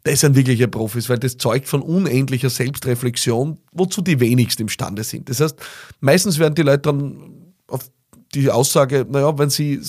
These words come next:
bereits die Lösung kennen, dann kann ich Ihnen nicht weiterhelfen“, wahrscheinlich extrem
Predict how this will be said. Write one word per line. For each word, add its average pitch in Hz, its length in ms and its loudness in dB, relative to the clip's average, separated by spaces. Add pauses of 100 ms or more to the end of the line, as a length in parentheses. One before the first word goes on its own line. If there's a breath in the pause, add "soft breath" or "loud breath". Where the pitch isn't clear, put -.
bereits 135 360 0
die 156 100 0
Lösung 139 340 -2
kennen, 151 320 -2
dann 147 140 -4
kann 139 200 0
ich 160 200 -4
Ihnen 151 180 0
nicht 143 200 -4
weiterhelfen“, 135 600 0 (420 loud breath)
wahrscheinlich 143 380 0
extrem 131 840 0